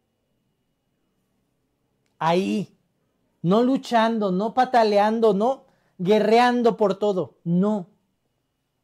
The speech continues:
Queriendo guardar tu vida. Tampoco. Pero hay una gran característica en esta oportunidad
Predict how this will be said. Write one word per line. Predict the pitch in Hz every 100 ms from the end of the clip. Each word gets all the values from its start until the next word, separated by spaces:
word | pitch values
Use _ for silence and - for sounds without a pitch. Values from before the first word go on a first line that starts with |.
| _
Queriendo | - 220 226 247 240
guardar | 220 220 226
tu | 233
vida. | 220 214 175 _ _
Tampoco. | 190 185 175 240 233 220 180 - _ _ _ _ _ _ _ _ _ _ _ _ _ _ _ _ _ _ _ _ _ _ _ _
Pero | 180 202
hay | 220
una | 233 220
gran | 185 214 208 214
característica | 214 196 190 175 175 180 - 185
en | 180
esta | 180 -
oportunidad | 180 165 - 151 143 143